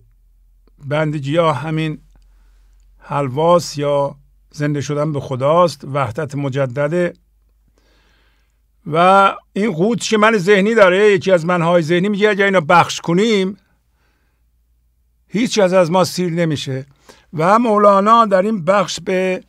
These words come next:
پخش شدن هوشیاری داره. می‌بینی الان بین انسانهای روی زمین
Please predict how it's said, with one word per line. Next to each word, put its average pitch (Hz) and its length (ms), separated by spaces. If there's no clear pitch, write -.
پخش 156 260
شدن 185 340
هوشیاری 180 480
داره. 147 220
می‌بینی 185 360
الان 185 480
بین 180 560
انسانهای 165 540
روی 156 200
زمین 180 640